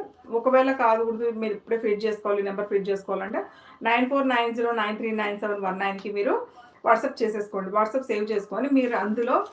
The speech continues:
ఆ, చాట్ చేయండి. ఈ శారీస్ కావాలన్నవారు స్క్రీన్ షాట్ తీసి అక్కడ మీరు చాట్ చేయండి కావాలన్నవారు. అది లైవ్లో మాత్రమే ఫైవ్ పర్సెంట్ డిస్కౌంట్, after లైవ్ లేదండి, ఒరిజినల్ ప్రైసే పడుతుంది. సెవెన్ సెవెంటీ ఫ్రీ షిప్పింగ్ all over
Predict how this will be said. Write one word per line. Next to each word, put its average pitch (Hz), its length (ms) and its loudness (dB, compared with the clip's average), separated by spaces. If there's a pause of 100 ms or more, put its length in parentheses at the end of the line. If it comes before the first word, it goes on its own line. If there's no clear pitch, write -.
(240)
ఆ, 233 60 2 (680)
చాట్ 262 280 0
చేయండి. 208 260 0
ఈ 254 100 -2
శారీస్ 220 340 -4
కావాలన్నవారు 202 540 -2
స్క్రీన్ 220 280 -4
షాట్ 196 220 -4
తీసి 202 240 -2 (320)
అక్కడ 262 220 2
మీరు 262 180 2
చాట్ 226 400 -4
చేయండి 214 240 0
కావాలన్నవారు. 214 640 2 (180)
అది 240 180 -2
లైవ్లో 233 460 4
మాత్రమే 214 420 0
ఫైవ్ 208 200 -2
పర్సెంట్ 208 240 -4
డిస్కౌంట్, 202 360 -4 (380)
after 233 260 -2
లైవ్ 214 280 2
లేదండి, 208 400 0
ఒరిజినల్ 220 460 -2
ప్రైసే 208 260 0
పడుతుంది. 202 400 -4
సెవెన్ 220 280 -2
సెవెంటీ 214 260 -4
ఫ్రీ 233 160 -8
షిప్పింగ్ 240 360 -6
all 190 220 0
over 214 180 -4